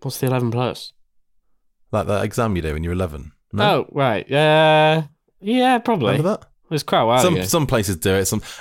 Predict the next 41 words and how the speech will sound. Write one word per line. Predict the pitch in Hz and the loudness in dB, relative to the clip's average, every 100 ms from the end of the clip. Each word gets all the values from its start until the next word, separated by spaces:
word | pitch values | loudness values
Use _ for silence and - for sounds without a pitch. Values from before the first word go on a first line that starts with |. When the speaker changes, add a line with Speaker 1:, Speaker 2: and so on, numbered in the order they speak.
| 131 | -2
Speaker 2:
it's | 135 | 0
like | 160 | 0
one | 117 151 | 2 2
of | |
those | 135 127 104 | 2 2 2
verbal | 120 120 110 | 2 2 2
reasoning | 107 110 107 95 82 78 78 | 0 2 2 0 -4 -6 -8
questions | - 98 - 82 80 | -4 -4 -4 -8 -6
in | 87 | -2
the | |
eleven | 87 87 85 | -2 -2 -4
plus, | 101 80 | -4 -4
though. | - 69 | -6 -8
Do | 85 | -4
you, | 98 | -4
do | |
you | 101 | -2
remember | 117 110 | -2 0
all | 110 | 0
that | 110 | 0
sort | - | -4
of | 101 | -4
stuff? | 160 156 - - - - | -4 -4 -6 -20 -20 -4
Here | 110 87 | -2 0
it | 85 | 0
is. | 95 - - | -4 -6 -10
Ross | 101 135 185 151 - - - _ - 127 | -2 2 2 2 -2 -6 -8 _ -8 -2
is | 113 - | -2 -2
to | 117 | -2
the | 101 | -2
holiday | - 131 113 113 | 0 0 2 2
armadillo | 107 98 95 180 117 113 196 - _ _ _ - | 2 0 2 2 2 2 0 -6 _ _ _ -2
as | 107 - | -2 -2
Chandler | - - 180 196 113 98 95 | -4 0 2 2 2 2 2
is | 113 101 | 0 -2
to | - 95 | -2 -4
Santa | - 151 165 - | 0 0 0 -2
Claus | - 95 92 92 92 - - _ _ _ - | -2 0 2 0 -2 -8 -18 _ _ _ -4
as | 104 90 | -2 -2
Joey | 90 104 156 185 95 107 | -6 0 2 4 2 2
is | 107 104 104 - | 2 0 0 -4